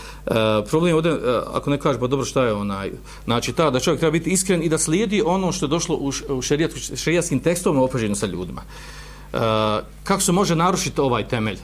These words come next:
Ovaj temelj se može narušiti sa strane da čovjek, kada komunicira s ljudima, e, ophodi se sa njima,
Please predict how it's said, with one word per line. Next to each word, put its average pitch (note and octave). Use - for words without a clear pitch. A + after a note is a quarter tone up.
Ovaj E3
temelj F#3
se F3
može E3
narušiti F#3
sa C#3+
strane F3+
da C3+
čovjek, G3
kada C3+
komunicira D#3
s -
ljudima, E3
e, F#3
ophodi D#3
se C3+
sa D3
njima, F3